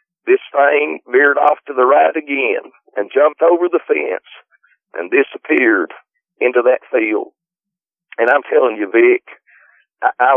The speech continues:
I was so, I've never been so scared in all of my life. I mean, it was just absolutely horrifying.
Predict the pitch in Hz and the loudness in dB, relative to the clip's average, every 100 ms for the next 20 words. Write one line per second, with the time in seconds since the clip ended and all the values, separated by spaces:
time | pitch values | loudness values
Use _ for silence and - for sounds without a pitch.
0 | 123 127 135 120 - 151 127 120 127 151 | 2 0 0 -2 -4 -4 -2 -2 2 0
1 | 143 135 143 147 - 107 107 - - 127 | 0 -2 -2 -2 -2 -2 -2 -6 0 4
2 | 127 135 123 110 117 131 127 139 135 127 | 4 2 0 0 2 2 0 0 0 2
3 | 117 104 98 131 135 135 131 147 - 117 | 2 2 0 0 0 -2 -2 -4 -4 -10
4 | - 113 - 143 156 - 135 131 135 - | -6 -6 -4 0 0 0 -4 -2 -2 -2
5 | 117 110 - 156 123 - - 101 95 - | -4 -4 -2 2 2 0 -2 -2 -4 -8